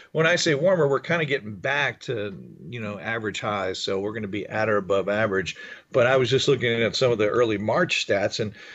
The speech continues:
it really looks like we could be quiet for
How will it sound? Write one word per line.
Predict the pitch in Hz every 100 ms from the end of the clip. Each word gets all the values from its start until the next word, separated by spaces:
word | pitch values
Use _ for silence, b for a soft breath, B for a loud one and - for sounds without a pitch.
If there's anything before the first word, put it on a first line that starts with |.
| B -
it | -
really | 139 - -
looks | 143 160
like | 131
we | 135
could | 160 -
be | 110
quiet | - 123 165 - -
for | - 110 98 87